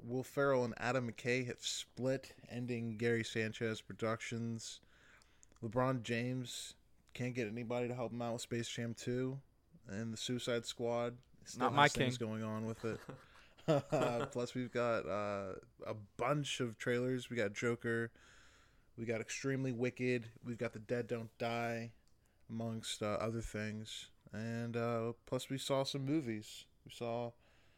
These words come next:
Speaker 1: Shazam and Pet Sematary, and we're gonna tell you briefly what we thought about those. But first, um,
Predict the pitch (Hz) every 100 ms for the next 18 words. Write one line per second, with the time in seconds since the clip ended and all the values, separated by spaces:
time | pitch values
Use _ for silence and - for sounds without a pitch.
0 | _ - _ _ _ - - 117 135 151
1 | 170 165 131 135 131 131 110 - - -
2 | 127 120 120 110 113 113 117 113 117 110
3 | 107 - 127 - 107 85 110 90 - 80
4 | 92 80 - 98 - 151 151 - - -
5 | - - - - - 123 117 120 117